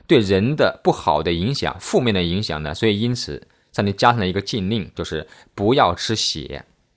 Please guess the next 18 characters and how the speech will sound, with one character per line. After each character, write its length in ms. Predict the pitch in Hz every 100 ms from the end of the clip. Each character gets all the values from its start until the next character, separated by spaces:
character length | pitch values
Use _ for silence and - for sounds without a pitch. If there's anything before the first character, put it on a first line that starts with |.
| _ _ _ _ _ _ _ _ _ _ _ _
让 240 | 135 156
人 220 | 113 107 135
在 140 | 104
吃 180 | - 120
肉 260 | 143 185
的 80 | 101
时 140 | 87 87
候 320 | 90 67 - _ _
能 160 | 92 101
够 80 | 101
去 100 | 92
尊 460 | - 160 165 170
重 320 | 175 143 87 - _ -
他 240 | - 95
们 140 | 87 78
的 60 |
生 220 | - 123
命， 440 | 123 131 143 101